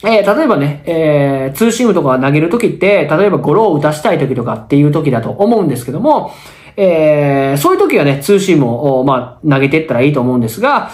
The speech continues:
それ以外の場面ではですね、そんなに、えー、ツーシームというものを多投しなくても僕はいいのかなというふうに思ってて、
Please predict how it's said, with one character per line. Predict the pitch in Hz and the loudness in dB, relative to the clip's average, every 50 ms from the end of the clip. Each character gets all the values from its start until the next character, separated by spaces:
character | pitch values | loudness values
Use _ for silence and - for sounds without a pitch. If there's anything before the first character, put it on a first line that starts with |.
| - | -8
そ | - - 294 330 | -4 -2 0 2
れ | 381 392 | 2 2
以 | |
外 | 415 381 285 | 2 2 2
の | 208 | 2
場 | 160 170 180 180 | 0 0 0 0
面 | 160 147 131 | 0 0 0
で | 127 | 0
は | 123 117 | 0 -2
で | 113 110 | -2 -4
す | - - | -4 -2
ね、 | 151 139 | 0 0
そ | 143 - 226 269 | 0 0 0 0
ん | 285 | 2
な | 294 302 | 2 4
に、 | 302 302 302 269 - - | 2 2 0 0 0 0
え | 202 190 | 0 0
ー、 | 190 | 0
ツ | - - 277 | 0 0 0
ー | 277 | 2
シ | 277 - 311 277 | 2 2 2 2
ー | |
ム | 226 190 175 | 0 0 0
と | - 147 | 2 2
い | 147 | 2
う | 143 | 4
も | 147 147 | 2 2
の | 139 127 156 175 | 2 2 2 0
を | 160 131 | 0 0
多 | 135 - 147 | -2 -2 -2
投 | 147 156 160 160 160 160 | 0 0 2 2 0 -2
し | 151 - | -2 -2
な | 240 285 277 | -2 -2 -2
く | 285 | -2
て | - 175 | -2 -2
も | 139 123 | -2 0
僕 | 117 127 123 131 147 | -2 -2 -2 -2 -2
は | 143 - | -2 0
い | 156 156 165 | 0 0 0
い | |
の | 160 147 | 0 0
か | - 123 | -2 -2
な | 147 220 277 269 | 0 -2 0 0
と | - | 0
い | 165 | 0
う | |
ふ | 143 | 0
う | 127 | 0
に | |
思 | 120 120 | 0 -2
っ | 120 | -4
て | - | -2
て、 | - 214 240 240 196 - | 0 0 2 2 0 -4